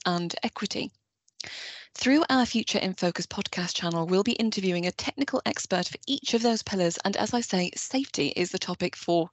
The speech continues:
today. Now, with you, Eric, being the global head of health,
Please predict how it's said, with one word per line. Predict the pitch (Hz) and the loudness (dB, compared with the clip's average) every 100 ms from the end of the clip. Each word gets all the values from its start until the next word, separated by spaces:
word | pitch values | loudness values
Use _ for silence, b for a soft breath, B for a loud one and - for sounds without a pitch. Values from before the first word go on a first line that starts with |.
| - | -8
today. | - 156 123 104 _ B B B B B B _ - | -4 0 0 -2 _ B B B B B B _ 0
Now, | 202 196 190 - _ - | 4 6 4 2 _ -10
with | 196 240 302 285 | 2 6 6 4
you, | 226 226 | 4 6
Eric, | 208 208 247 208 | 6 4 2 2
being | 196 190 | 2 2
the | 180 | 0
global | 165 185 185 208 | 2 4 4 4
head | 196 180 175 - - | 2 2 0 0 0
of | 185 180 - | 2 2 0
health, | - 254 - | 0 0 -2